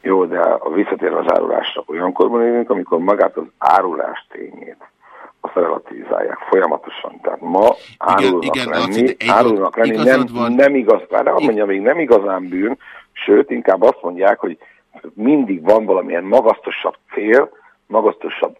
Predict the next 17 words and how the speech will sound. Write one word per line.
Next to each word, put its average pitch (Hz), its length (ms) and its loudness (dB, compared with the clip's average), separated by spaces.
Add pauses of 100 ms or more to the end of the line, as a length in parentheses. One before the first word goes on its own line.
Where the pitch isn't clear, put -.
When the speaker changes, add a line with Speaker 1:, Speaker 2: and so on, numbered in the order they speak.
Speaker 1:
ok, - 220 0
amivel 87 320 -4
az 82 120 -2
árulót 92 480 0
föl - 80 -12
Speaker 2:
Ebben 92 120 -2
Speaker 1:
lehet 87 140 0
Speaker 2:
neked - 240 -6
Speaker 1:
menteni. 87 400 -2
Speaker 2:
igazad 95 340 -8
van, 117 280 -10
de 90 80 -8
azt 95 120 -8
szeretném 87 380 -12
neked 85 260 -12
mondani 87 300 -12
ezzel 85 320 -12